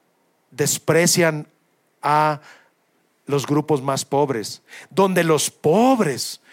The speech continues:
odian a las élites? ¿Cómo puedo amar una ciudad así? La clave es esta.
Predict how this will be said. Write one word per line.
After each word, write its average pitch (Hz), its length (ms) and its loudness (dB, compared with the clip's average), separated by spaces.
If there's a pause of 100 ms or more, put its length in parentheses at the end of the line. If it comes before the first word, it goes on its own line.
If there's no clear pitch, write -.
(260)
odian 202 520 2
a 143 60 -2
las 127 280 -4
élites? 143 580 -6 (160)
¿Cómo 240 200 0
puedo 262 180 4
amar 233 240 2
una 254 160 2
ciudad 175 580 -2 (400)
así? 110 480 -10 (1080)
La 151 140 -4
clave 160 320 -2
es 127 120 -6
esta. 95 360 -10